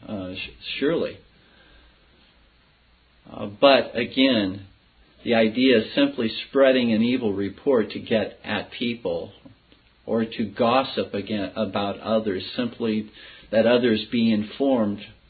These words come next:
who, again, may have, uh, no reason to be informed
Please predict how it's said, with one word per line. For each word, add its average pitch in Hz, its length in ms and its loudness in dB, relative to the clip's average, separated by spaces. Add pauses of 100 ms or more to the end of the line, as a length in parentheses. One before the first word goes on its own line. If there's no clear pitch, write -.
(140)
who, 107 440 0 (180)
again, 113 640 0 (720)
may 127 380 2
have, 120 320 -2 (200)
uh, - 540 -8
no 117 320 4
reason 226 680 -2 (600)
to 117 80 -4
be 110 220 0
informed 92 680 -6